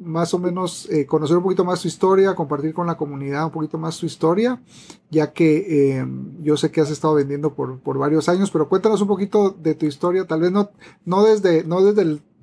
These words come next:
punto cero, pero más o menos cómo llegaste a vender, a vender en Amazon.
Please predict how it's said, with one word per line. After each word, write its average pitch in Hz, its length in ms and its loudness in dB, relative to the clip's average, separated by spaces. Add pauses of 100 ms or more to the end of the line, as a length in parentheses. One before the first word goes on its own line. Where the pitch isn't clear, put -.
punto 185 300 0
cero, 202 480 2 (400)
pero 143 340 2
más 165 240 -2
o 196 60 0
menos 196 240 -2
cómo 190 240 0
llegaste 175 340 4 (120)
a 170 40 2
vender, 160 360 -2
a 156 140 -6
vender 151 300 0
en 170 140 -4
Amazon. 175 680 -4